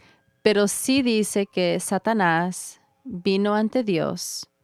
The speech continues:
y Satanás estaba mirando por todo el mundo. Fue por todo el mundo buscando a alguien que era un seguidor de Dios,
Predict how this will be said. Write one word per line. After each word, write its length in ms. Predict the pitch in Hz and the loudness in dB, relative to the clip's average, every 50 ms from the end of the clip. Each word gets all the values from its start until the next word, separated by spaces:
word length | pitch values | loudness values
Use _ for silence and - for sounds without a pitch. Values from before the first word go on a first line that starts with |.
| _ _ _ - - _ _ _ _ _ _ _ _ _ _ _ _ _ _ _ _ _ _ _ | _ _ _ -20 -20 _ _ _ _ _ _ _ _ _ _ _ _ _ _ _ _ _ _ _
y 460 | - 202 208 202 190 185 180 175 - - _ | -2 0 2 2 2 2 0 -2 -4 -8 _
Satanás 880 | - - - 208 190 185 - 196 190 190 190 190 190 190 196 - - - _ | -16 -4 -2 -2 -2 0 0 0 2 2 2 2 2 2 0 -4 -10 -14 _
estaba 380 | - 190 - - 190 185 190 190 | -8 -8 -2 0 0 2 2 2
mirando 600 | 196 185 180 190 196 214 233 254 262 269 277 269 | 2 2 2 2 2 4 4 2 2 2 0 0
por 200 | - 254 240 226 | 0 -2 -2 0
todo 240 | - 233 226 233 233 | 0 0 2 2 2
el 80 | 233 | 2
mundo. 680 | 226 202 185 175 170 165 170 170 165 165 170 185 185 - _ _ _ _ _ _ _ _ _ _ _ _ _ _ _ _ _ - - | 2 2 2 2 2 2 2 2 2 2 0 -2 -6 -10 _ _ _ _ _ _ _ _ _ _ _ _ _ _ _ _ _ -12 -4
Fue 160 | - 196 190 | -2 -2 -2
por 220 | 185 - 196 190 - | 0 0 -2 -2 0
todo 380 | - 220 220 233 247 240 269 | 0 2 2 2 4 2 2
el 80 | 269 262 | 2 4
mundo 500 | 233 214 202 196 196 196 190 190 190 185 | 4 4 2 2 2 2 2 0 0 -2
buscando 1160 | 185 180 190 190 185 - - - - - - 208 208 220 233 247 254 254 262 262 262 254 - - _ | -2 -2 0 0 0 -2 -4 -8 -10 -4 0 2 2 4 2 2 0 0 0 0 -2 -2 -4 -8 _
a 360 | - - 196 190 190 190 202 | -4 -2 0 2 2 4 4
alguien 360 | 220 247 262 240 214 196 185 | 2 2 0 0 -2 -2 -2
que 120 | 180 - 185 | -2 -2 0
era 120 | 180 185 | 0 0
un 80 | 190 185 | 0 -2
seguidor 500 | - - 190 185 180 175 170 170 170 170 | -2 -2 -2 0 0 2 2 0 0 0
de 160 | 165 180 170 | 0 -2 0
Dios, 560 | 160 175 175 170 160 170 - - - - - | 2 2 2 2 2 0 -4 -8 -10 -12 -12